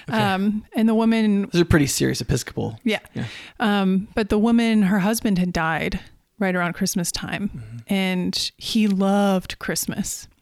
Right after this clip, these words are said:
Speaker 2: And
Speaker 1: Yeah.
Speaker 2: so it was especially hard for her to try to summon celebration around
Speaker 1: Mm-hmm.
Speaker 2: Christmas time.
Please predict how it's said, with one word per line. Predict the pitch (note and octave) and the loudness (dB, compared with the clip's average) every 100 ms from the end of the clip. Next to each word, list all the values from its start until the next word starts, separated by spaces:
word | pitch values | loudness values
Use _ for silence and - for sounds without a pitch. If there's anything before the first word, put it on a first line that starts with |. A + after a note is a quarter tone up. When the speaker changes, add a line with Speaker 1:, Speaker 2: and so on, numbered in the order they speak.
| - | -2
Speaker 2:
And | G#3 | 0
Speaker 1:
Yeah. | G3+ | 2
Speaker 2:
so | G3 | 0
it | |
was | F#3+ G#3 | 0 -2
especially | F#3+ - F#3+ - F#3 | -4 -2 -2 -2 -2
hard | E3 D#3+ D#3 | -2 -4 -6
for | E3+ | -8
her | E3+ D3+ F3+ - - - - - _ | -6 -6 -8 -12 -20 -20 -20 -20 _
to | - G3 | -6 -6
try | - - F#3 E3+ F3 | -6 -4 -2 -2 -4
to | - G3 F#3 _ | -4 -6 -6 _
summon | - - F#3 F3+ F3 | -8 -4 0 0 -2
celebration | F3+ F#3+ F3 F3 G#3+ G3 - - G#3 - G3+ | -2 -4 -6 -8 -4 -2 -2 -4 -6 -6 -2
around | F3+ F#3+ | 0 0
Speaker 1:
Mm-hmm. | |
Speaker 2:
Christmas | - G#3 G3+ - | -2 -2 0 -2
time. | - F#3+ A3 | -4 -2 -2